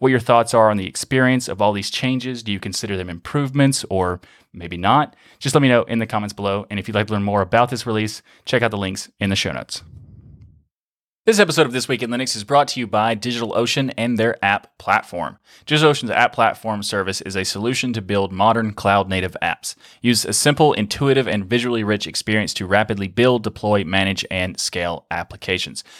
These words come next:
Support for Node.js, Python, Go, P H P, Ruby, static sites, Docker,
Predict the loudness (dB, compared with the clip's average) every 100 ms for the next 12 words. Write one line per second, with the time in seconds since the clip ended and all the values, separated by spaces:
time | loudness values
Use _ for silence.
0 | -20 -10 -8 2 2 2 0 2 2 2
1 | 2 2 2 0 -6 _ _ -2 2 2
2 | 2 0 0 2 2 2 -4 -4 -4 -4
3 | -6 -4 -4 -2 -2 -2 0 0 0 -2
4 | -2 -2 0 0 0 -6